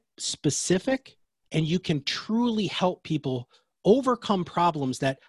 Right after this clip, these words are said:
a lot of advisors, a lot of financial services professionals, and a lot of business people haven't had the time that you might, or the experience that you might have had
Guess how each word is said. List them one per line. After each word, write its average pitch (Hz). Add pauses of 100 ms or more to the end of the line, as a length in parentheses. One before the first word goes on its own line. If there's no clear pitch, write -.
a 156
lot 151
of 220
advisors, 139
a -
lot 151
of 208
financial 180
services 170
professionals, 131
and 139
a 139
lot 165
of 165
business 262
people 135 (260)
haven't 190
had 175
the 165
time 170
that 147
you 202
might, 135
or 262
the 269
experience 220
that 151
you 226
might 202
have -
had 156